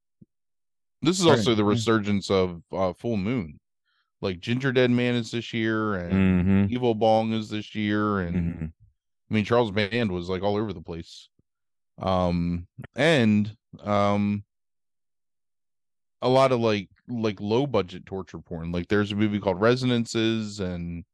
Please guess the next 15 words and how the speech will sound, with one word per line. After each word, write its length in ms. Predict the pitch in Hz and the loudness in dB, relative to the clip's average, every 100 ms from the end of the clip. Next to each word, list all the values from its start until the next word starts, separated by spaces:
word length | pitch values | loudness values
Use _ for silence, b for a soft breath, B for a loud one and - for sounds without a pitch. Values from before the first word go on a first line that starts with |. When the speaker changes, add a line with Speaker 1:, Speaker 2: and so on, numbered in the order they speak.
| _ _ _ _ _ _ _ _ - | _ _ _ _ _ _ _ _ -6
Speaker 1:
um, 540 | 87 87 80 69 55 - - _ - | -4 -2 -6 -10 -14 -20 -20 _ -4
this 280 | 117 170 | 0 2
is 80 | 156 | 2
when 120 | 113 | 2
I 80 | 107 | 4
was 140 | 107 95 | 4 2
buying 280 | 107 95 95 | 2 2 0
movies, 280 | 90 87 | -2 -6
like, 120 | 85 82 | -10 -4
constantly 500 | 101 110 113 82 82 | 0 0 -2 -8 -8
too. 240 | 107 90 | -4 -2
So, 160 | 92 90 | 0 0
Speaker 2:
Right. 120 | 87 | 0
Speaker 1:
like, 40 | |
I 260 | 98 110 | 2 2